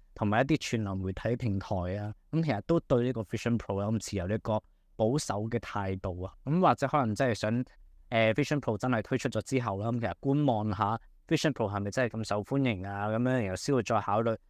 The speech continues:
去開發一啲專用嘅 App。咁對於 Netflix 嚟講啦，咁其實佢哋其實而家已經要面對好多自身嘅問題啦。咁又好似，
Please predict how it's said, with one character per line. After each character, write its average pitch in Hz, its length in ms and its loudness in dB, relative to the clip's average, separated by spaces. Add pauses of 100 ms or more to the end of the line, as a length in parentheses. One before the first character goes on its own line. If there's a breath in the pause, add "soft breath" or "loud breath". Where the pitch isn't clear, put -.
(120)
去 123 80 0
開 135 280 0
發 117 180 -2
一 - 20 0
啲 120 220 -2
專 120 260 0
用 92 240 0
嘅 98 120 -2
App。 101 240 -6 (1400)
咁 185 140 0
對 170 160 4
於 165 80 4
Netflix 175 400 0
嚟 110 160 -2
講 113 160 0
啦， 143 100 2
咁 156 80 2
其 135 60 0
實 107 160 -2
佢 123 140 -2
哋 120 100 0
其 101 160 -4
實 117 200 -6 (260)
而 117 180 2
家 180 180 6
已 165 120 0
經 165 160 2
要 147 80 4
面 113 300 0
對 104 180 0
好 107 180 -2
多 120 100 2
自 101 240 -4
身 110 200 -2
嘅 107 80 0
問 87 180 -2
題 82 260 -8
啦。 92 140 -6
咁 104 180 -2
又 92 120 -2
好 113 80 -2
似， 123 200 2